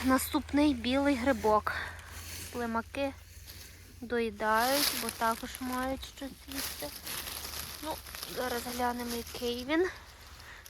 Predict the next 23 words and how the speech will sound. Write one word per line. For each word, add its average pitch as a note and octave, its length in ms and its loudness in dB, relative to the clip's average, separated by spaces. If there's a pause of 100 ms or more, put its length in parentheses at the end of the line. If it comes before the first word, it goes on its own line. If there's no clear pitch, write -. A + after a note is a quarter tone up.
(320)
О, D#4 420 2 (200)
досить D#4+ 480 4
непоганий. C#4+ 760 4 (720)
Як C4+ 240 6
на C#4 160 8
те, D#4 280 8
що C4+ 220 4
завтра C4+ 440 10
вже A#3 560 6
листопад, G#3+ 800 4 (320)
то A3 120 -2
це C#4+ 300 4
чудовий C#4 580 4
гриб. A3 220 -2 (920)
А A3 140 8
ви G#3 180 4
як A3+ 180 4
скажете? A#3+ 560 4 (1160)
Йдемо G#3+ 380 2
чистити D4 680 0
і G4+ 40 4
продовжуємо A#3 880 0
пошуки. A#3 560 0